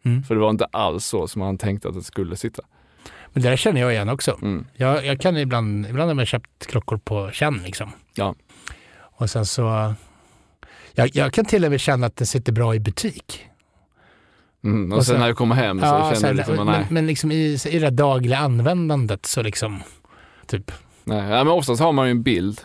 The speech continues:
Speaker 2: framför
Speaker 1: Ja.
Speaker 2: sig hur det ska vara och hur det ska kännas.
Speaker 1: Hur ser dina bilder ut när du ska köpa klockor? <laughs> Fan, alltså, ja. Se, k-, känner du så här, he-, hur, hur, hur mycket, hur mycket lifestyle har du i liksom köpet?
Speaker 2: Jo, nej, men det, jo, det, alltså,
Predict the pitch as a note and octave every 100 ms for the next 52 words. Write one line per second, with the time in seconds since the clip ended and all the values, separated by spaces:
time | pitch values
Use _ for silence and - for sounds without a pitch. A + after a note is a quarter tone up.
0 | - C3 C3 E3 G#2 F#2 A#2+ G#2+ G#2 G2+
1 | A2+ G#2+ F#2 F#2 G#2+ G2 G#2 A2 G2+ F#2
2 | - - _ - F#3+ F#3 F3+ D#3+ C#3+ A#2
3 | A#2 A2+ A#2+ A#2+ - - - A#2 - C3+
4 | A2 C3+ - D3+ D#3+ - - - A3 C#3
5 | D3+ C#3+ B2+ A2+ A#2 - - - - -
6 | - E3+ E3 C3 - F3 F3 - E3+ -
7 | G3 G#3 G#3 F#3+ D3 B2+ B2+ - E3+ D#3
8 | - - E3+ - G3 G3 G3+ F#3 G3 F#3
9 | - G3 F#3+ D3 D3 G3 G#3+ - - D3+
10 | B2+ A#2+ C3 B2 C3 A#2+ A#2+ - A#2+ A2
11 | - E3 - G#2 - - - - - -
12 | - - - _ - A#2+ C3 C#3 C#3+ E3+
13 | F#3+ E3+ F#3 F#3+ F3 E3 F#3+ F#3+ F3+ F3
14 | E3+